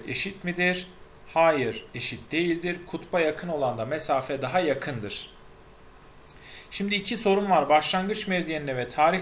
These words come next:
değiştirme çizgisine en yakın kentler. Şimdi başlangıç meridyeni şuradan geçer. Pardon, yamuk çizdim. Hep yamuk çiziyorum ama idare edin. Şu sıfır başlangıç meridyeni.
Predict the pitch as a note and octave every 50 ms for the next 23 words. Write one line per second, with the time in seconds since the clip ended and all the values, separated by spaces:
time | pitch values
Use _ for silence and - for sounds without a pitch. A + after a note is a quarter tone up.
0 | F#3 - E3+ D#3+ E3 - - - D#3+ E3+ F3+ F3+ F3+ - D#3 C#3 C3 B2+ B2 -
1 | F#3 F#3 F#3 F3 D#3+ D3+ C#3 C#3 - G3 G3 F#3 - E3+ C#3+ B2+ - - B2+ A2
2 | G#2 - - - - - - - - - - - - - - - - - - -
3 | - - - - - - - - - A#3+ A#3+ A3+ F#3+ E3+ C#3+ C3+ C3+ - - D3
4 | D3+ - - - F#3+ G3 G3 G#3 A3+ A3+ - - G3+ G3 F#3+ F#3 F#3+ F#3 F#3+ G#3
5 | A#3 G#3+ - - G3+ F#3+ F#3 F#3+ F#3 F#3 E3+ C3+ A#2+ - - - A2+ G#2+ - -
6 | - - - - - - - - - - - - - - - - D3+ C#3+ C#3 B2
7 | A#2 A2+ A2 A2 A2+ B2 C3+ D3 C#3+ - - - - B2+ A2+ A#2 A#2 C#3 C#3+ D3
8 | D3 - - - - - C3 B2 B2+ B2+ - - - - G#2 F#2+ G#2+ G#2+ G#2 A2
9 | C3+ D3 C#3 A#2 A2 A2+ A2+ A2+ B2 B2 B2 A#2+ A#2+ A2+ G#2 A2+ A#2 B2+ B2+ C3
10 | - - - - - - - - - - - - - - G#3 G3 - - G3+ G3+
11 | - F#3 F3+ F#3 F3+ F3+ E3+ D#3 D#3 D#3 - F3+ E3 D#3+ E3 E3 D#3+ - - D3+
12 | C#3+ C#3 C3+ C3 C3 C3 C3 C#3 D3 D#3